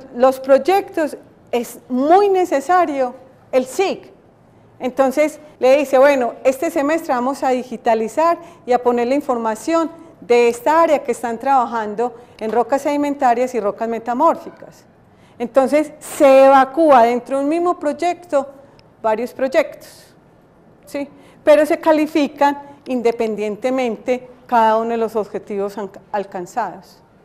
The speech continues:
O sea, no es un solo, no es una sola nota, sino tres notas, pero con objetivos muy específicos dentro del proyecto.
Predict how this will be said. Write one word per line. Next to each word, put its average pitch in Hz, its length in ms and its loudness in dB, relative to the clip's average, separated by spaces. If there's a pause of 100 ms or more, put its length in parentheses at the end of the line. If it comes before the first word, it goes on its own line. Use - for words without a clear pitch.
(160)
O - 40 -20
sea, 247 160 -2
no 240 100 -2
es 247 140 -4
un 277 100 -4
solo, 269 500 0 (500)
no 254 60 -2
es 254 120 -4
una 302 300 0
sola 311 260 0
nota, 330 260 0
sino 247 240 -2
tres 302 280 2
notas, 339 600 0 (560)
pero 240 220 2
con 247 160 -2
objetivos 240 520 -6
muy 269 180 -4
específicos 247 720 -6
dentro 220 340 -8
del 196 180 -6
proyecto. 196 600 -8